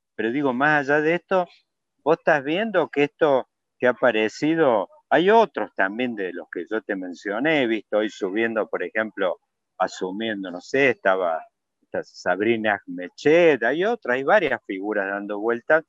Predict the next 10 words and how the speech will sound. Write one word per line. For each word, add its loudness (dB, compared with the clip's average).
de -4
la, -2
de -8
la -4
nueva, 0
esta -4
nueva 0
camada, 0
nueva -8
cantera, 0